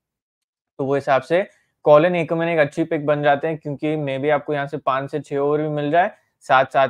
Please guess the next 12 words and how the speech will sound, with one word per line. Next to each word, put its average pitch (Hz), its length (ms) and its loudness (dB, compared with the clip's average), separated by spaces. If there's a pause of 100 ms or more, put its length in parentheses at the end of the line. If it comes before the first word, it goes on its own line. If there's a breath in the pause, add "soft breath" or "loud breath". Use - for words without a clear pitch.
में 143 80 -6
some 160 300 -6
good 139 220 -4
batting 127 400 0
value। - 260 -10
So - 160 -20
ये 147 120 -10
हुई 143 200 -4
कॉलिन 147 360 -2
एकरमैन 147 400 -8
की 147 100 -10
बात। 147 280 2